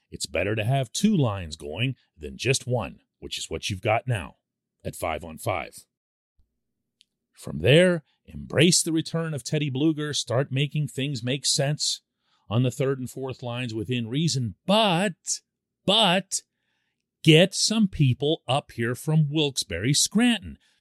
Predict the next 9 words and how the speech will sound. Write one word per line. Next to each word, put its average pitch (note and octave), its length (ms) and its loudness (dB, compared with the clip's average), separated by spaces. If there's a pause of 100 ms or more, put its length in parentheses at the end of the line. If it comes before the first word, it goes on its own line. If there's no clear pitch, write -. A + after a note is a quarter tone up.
Tomorrow, B3 1300 6 (500)
tomorrow, G#3+ 840 6 (360)
Radim G3+ 440 6
Zohorna, F3 600 0 (260)
Drew F#3+ 420 6
O'Connor, G3 640 0 (480)
get G#3 340 8 (180)
that E3+ 360 2
group D#3+ 400 2